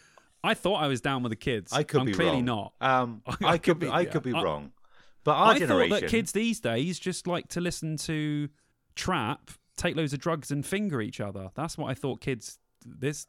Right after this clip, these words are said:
Speaker 1: day and age done, which is pretty much the same stuff that we were doing, like,
Speaker 2: <laughs>
Speaker 1: back in the day anyway. So it's just, it's
Speaker 2: I don't
Speaker 1: different stuff.
Speaker 2: I don't know. Uh,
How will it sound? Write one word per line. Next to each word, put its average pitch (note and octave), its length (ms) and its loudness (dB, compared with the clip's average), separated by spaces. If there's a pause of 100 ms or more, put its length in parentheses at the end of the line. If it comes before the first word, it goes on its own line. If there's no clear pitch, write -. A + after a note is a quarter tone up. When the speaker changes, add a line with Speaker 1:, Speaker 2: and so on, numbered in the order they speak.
(100)
Speaker 1:
day G#2+ 220 -6
and A2 100 -8
age G#2+ 180 -8
done, A2 220 -2
which - 160 -8
is A#2 40 -8
pretty - 220 -2
much B2 180 -6
the C3 80 -8
same C3 220 -4
stuff B2 240 -6
that - 100 -8
we C3+ 120 -4
were C3 80 -6
doing, B2+ 320 -2
like, B2+ 180 -6
Speaker 2:
<laughs> - 720 -2
Speaker 1:
back E3+ 220 4
in C#3 60 -2
the C3+ 100 2
day E3 260 2
anyway. C3+ 440 0
So A2 340 0 (760)
it's - 260 -8 (260)
just, - 160 -10
it's - 200 -8
Speaker 2:
I E3+ 80 2
don't G#3 120 6
Speaker 1:
different F#3 200 -2
stuff. D#3 360 -4
Speaker 2:
I C#3 100 -4
don't G3 220 4
know. D3+ 300 2 (140)
Uh, D#3 260 0